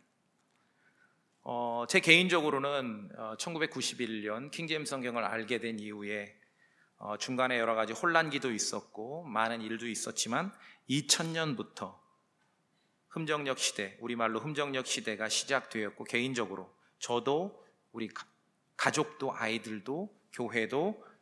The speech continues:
흠정역 성경을 가지고 신앙생활을 했고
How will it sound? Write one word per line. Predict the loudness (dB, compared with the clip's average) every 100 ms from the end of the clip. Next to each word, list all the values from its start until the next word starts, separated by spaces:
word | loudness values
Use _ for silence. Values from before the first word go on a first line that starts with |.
| -12
흠정역 | -6 -2 -2 0
성경을 | 0 -2 -4 -8 -8 -14 -16 -10
가지고 | -8 -6 -4
신앙생활을 | -2 0 -2 -4 -6 -6 -4
했고 | -8 4 8 8